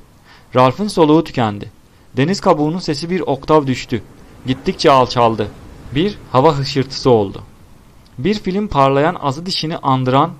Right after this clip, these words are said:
büyük şeytan minaresi sustu. Ralph öylesine soluksuz kalmıştı ki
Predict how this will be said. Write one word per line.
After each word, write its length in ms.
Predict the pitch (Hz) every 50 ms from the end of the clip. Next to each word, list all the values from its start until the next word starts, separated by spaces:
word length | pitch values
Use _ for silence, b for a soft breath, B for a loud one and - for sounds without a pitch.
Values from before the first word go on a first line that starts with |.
| - - -
büyük 260 | 123 151 190 202 -
şeytan 360 | - 156 139 135 156 170 180
minaresi 520 | 175 160 147 139 131 127 123 123 - -
sustu. 420 | - - 135 117 - - - 110 92 - - - - - - - - -
Ralph 240 | 120 127 156 175 180 - - - - - - -
öylesine 420 | 160 180 202 202 180 - - 170
soluksuz 460 | 160 - 151 147 139 139 139 160 165 -
kalmıştı 480 | - 131 123 127 151 - - - -
ki 240 | - - 143 156 160